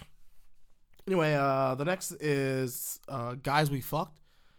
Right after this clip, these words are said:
Yeah, that's about what it sounds like, and a lot of times it's what it is.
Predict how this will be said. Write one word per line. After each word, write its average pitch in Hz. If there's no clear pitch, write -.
Yeah, 185
that's 185
about 185
what 190
it 175
sounds 190
like, 196
and 135
a -
lot 160
of 190
times 220
it's 196
what 214
it 208
is. 165